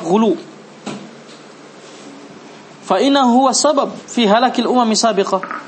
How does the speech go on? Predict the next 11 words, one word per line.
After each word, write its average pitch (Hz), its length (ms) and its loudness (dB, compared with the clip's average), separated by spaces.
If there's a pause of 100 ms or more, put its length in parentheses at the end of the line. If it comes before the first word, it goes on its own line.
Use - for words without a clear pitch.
(420)
Karena 233 320 0
itu 214 160 0
adalah 208 280 0
menjadi 180 280 0
sebab 190 440 -2 (280)
binasanya 180 640 -2
umat-umat 175 600 -4 (280)
terdahulu. 135 480 -2 (640)
Wa 135 160 0
dzalika 170 400 2
yaqtadhi 165 800 0